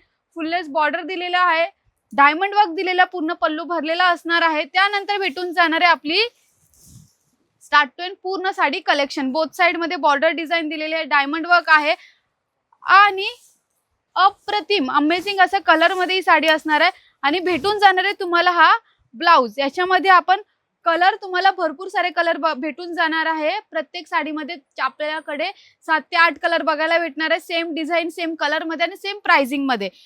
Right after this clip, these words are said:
याच्यानंतर नेक्स्ट सुद्धा तुम्हाला दिलेली आहे बनारसी शालू कलेक्शन, but पेस्टल कलर मध्ये ही साडी असणार आहे. यामध्ये दिलेली आहे तुम्हाला अप्रतिम अशी गोंडा डिझाईन, प्लस दिलेले तुम्हाला ह्यामध्ये start to end डायमंड वर्क दिलेला आहे.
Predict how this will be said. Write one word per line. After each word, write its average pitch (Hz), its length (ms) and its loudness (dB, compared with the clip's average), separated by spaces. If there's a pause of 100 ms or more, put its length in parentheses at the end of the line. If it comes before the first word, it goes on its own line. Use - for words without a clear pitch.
(160)
याच्यानंतर 392 480 0
नेक्स्ट 359 400 -2 (240)
सुद्धा 294 300 0
तुम्हाला 349 260 2
दिलेली 330 340 0
आहे 339 240 6
बनारसी 311 460 -2
शालू 311 260 0
कलेक्शन, 320 400 -4
but 392 140 -8 (120)
पेस्टल 349 340 -4
कलर 349 240 -2
मध्ये 330 240 -4
ही 320 100 -6
साडी 294 260 2
असणार 294 360 -4
आहे. 285 200 -2 (460)
यामध्ये 415 400 2
दिलेली 370 360 0
आहे 392 200 6
तुम्हाला 349 380 2
अप्रतिम 349 420 -2
अशी 330 120 -4
गोंडा 302 360 -4
डिझाईन, 349 340 -4 (320)
प्लस 359 340 2
दिलेले 359 400 -4
तुम्हाला 330 360 0
ह्यामध्ये 339 580 0 (180)
start 330 360 2
to 370 80 -8
end 415 200 -8
डायमंड 320 460 0
वर्क 392 200 -2
दिलेला 359 340 -2
आहे. 339 200 0